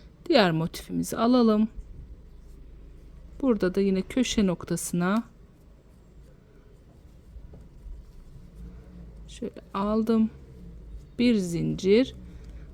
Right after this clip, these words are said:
Aynı şekilde tekrar batıyorum. Bir zincir. Buraya yine aynı şekilde bir fıstık yaptım, kapattım.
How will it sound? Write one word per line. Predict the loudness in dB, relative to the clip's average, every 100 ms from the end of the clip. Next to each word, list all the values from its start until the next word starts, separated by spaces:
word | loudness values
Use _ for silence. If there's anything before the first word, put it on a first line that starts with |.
| -10 2
Aynı | 6 6 4
şekilde | 0 -4 -2 -4
tekrar | 2 2 2 2 2
batıyorum. | 0 0 6 6 8 4 2 -10 -20 -20 -20 -20 -20 -20 -20 -20 -20 -20 -20 -20 -20 -20 -20 -18 -18 -18 -18 -16 -14 -14 -10 -10 -10 -14 -18 -18 -18 -20 -18 -18 -18 -18 -16 -16 -18 -18 -8
Bir | 2 2
zincir. | 2 -2 -4 0 0 4
Buraya | 6 8 8
yine | 6 4 2
aynı | 4 6 6
şekilde | 4 0 0 0 4 4 4 0 -12 -12 -12 -10 4
bir | 6 6
fıstık | 2 -2 -2 -4 -6 2
yaptım, | 4 4 2 4 6
kapattım. | 6 2 0 -2 -4 -10 -10